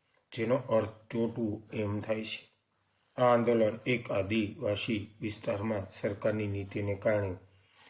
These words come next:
ભવિષ્યમાં થનારા નુકસાન સામે સ્ત્રીઓ એકત્ર થઈ કરેલું આંદોલન છે. સરકારે આ વિસ્તારના સ્થાનિક લોકોને પોતાની રોજીરોટી માટે જંગલની પેદાશ વૃક્ષ કાપવા દેતી નહોતી અને અચાનક એક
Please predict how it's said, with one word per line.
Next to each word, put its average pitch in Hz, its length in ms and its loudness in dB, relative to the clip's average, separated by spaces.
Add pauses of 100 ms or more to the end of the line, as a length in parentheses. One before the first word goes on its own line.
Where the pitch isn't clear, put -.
(140)
ભવિષ્યમાં 117 500 2
થનારા 107 440 2
નુકસાન 98 420 -2
સામે 110 300 -2
સ્ત્રીઓ 104 440 -4
એકત્ર 104 480 -6
થઈ 107 260 -6
કરેલું 98 520 -4
આંદોલન 95 420 -6
છે. - 320 -14 (1000)
સરકારે 123 420 6
આ 120 100 8
વિસ્તારના 110 460 2
સ્થાનિક 110 440 -2
લોકોને 104 380 0
પોતાની 110 480 0
રોજીરોટી 101 580 -2
માટે 104 340 -2
જંગલની 101 520 -2
પેદાશ 98 500 -4
વૃક્ષ 98 240 -6 (120)
કાપવા 101 340 -4
દેતી 95 360 -8
નહોતી 95 480 -8 (800)
અને 117 180 2
અચાનક 113 560 4
એક 113 280 -4